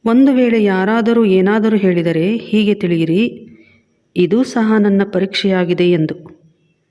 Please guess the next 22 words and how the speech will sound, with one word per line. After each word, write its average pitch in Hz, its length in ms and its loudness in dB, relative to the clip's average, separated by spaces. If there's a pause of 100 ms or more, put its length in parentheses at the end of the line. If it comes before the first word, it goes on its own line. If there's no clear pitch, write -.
(380)
ನನ್ನಲ್ಲಿ 247 500 4
ಎಲ್ಲಿಯವರೆಗೆ 226 720 0
ಸಹನ 208 340 -2
ಶಕ್ತಿ 214 440 -2
ಇದೆ 170 200 0 (1080)
ಎಂದು 190 200 0
ನೋಡಿಕೊಳ್ಳಬೇಕು. 214 920 -2 (220)
ಒಂದು 254 280 2
ವೇಳೆ 220 360 0
ಯಾರಾದರೂ 202 680 0 (800)
"ನಾನು 202 240 2
ಬಹಳ 190 280 -2
ಸಹನೆ 202 400 -2
ಮಾಡಿದೆ, 180 460 0 (920)
ಒಂದು 208 260 0
ಬಾರಿಯಾದರೂ 208 680 0
ರೋಷ 190 260 -2
ಬಂದಿತೆಂದರೆ 185 760 0 (680)
ಕಡೆಯಲ್ಲಿ 185 500 0
ಫೇಲ್ 202 320 -4
ಆಗಿ 185 220 -2
ಬಿಡುವೆನು" 170 720 -2